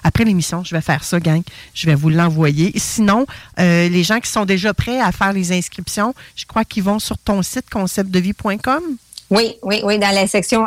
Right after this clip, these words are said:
Speaker 2: ateliers et formation et dans le volet spirituel. Alors, ça va être une belle fin de semaine.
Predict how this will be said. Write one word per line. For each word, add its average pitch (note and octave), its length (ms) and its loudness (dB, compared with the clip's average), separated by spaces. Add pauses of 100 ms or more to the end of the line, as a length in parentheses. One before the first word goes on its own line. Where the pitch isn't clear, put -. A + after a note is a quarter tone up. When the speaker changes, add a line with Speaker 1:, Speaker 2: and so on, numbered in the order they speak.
Speaker 2:
ateliers G#3 760 0
et G3 280 0
formation G3 960 -4
et G3 220 0
dans F3+ 200 -2
le F3 220 0
volet F3 400 -2
spirituel. F3 760 -6
Alors, E3+ 220 -6
ça E3+ 80 -8
va E3+ 120 -4
être D#3+ 100 -6
une E3+ 100 -2
belle F#3 220 2
fin F#3+ 100 -2
de E3+ 60 -4
semaine. F3 440 -2